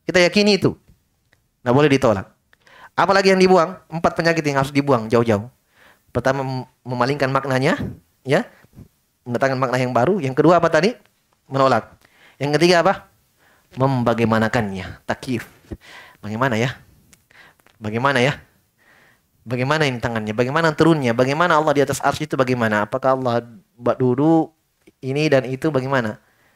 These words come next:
Iya, bagaimana bentuk tangannya? Bagaimana bentuk wajahnya? Nggak boleh bertanya. Kenapa? Karena sahabat tidak pernah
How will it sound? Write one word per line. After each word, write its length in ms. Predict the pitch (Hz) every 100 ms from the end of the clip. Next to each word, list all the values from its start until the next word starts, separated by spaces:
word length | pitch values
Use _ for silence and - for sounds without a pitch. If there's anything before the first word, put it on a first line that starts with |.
| _ _ _ _ _ _ _ _ -
Iya, 300 | 123 95 101
bagaimana 300 | 127 131 165
bentuk 240 | 147 135 127
tangannya? 320 | 127 123 113
Bagaimana 400 | 113 135 160 180
bentuk 160 | 156 147
wajahnya? 320 | 139 123 127
Nggak 140 | 151
boleh 140 | 214 190
bertanya. 500 | 185 185 143 110 110 _ _ _ -
Kenapa? 560 | 226 254 185 - - _ _ _ _ _ _ _ _
Karena 160 | 117 131
sahabat 320 | - 123 151
tidak 160 | 143 117
pernah 320 | 151 185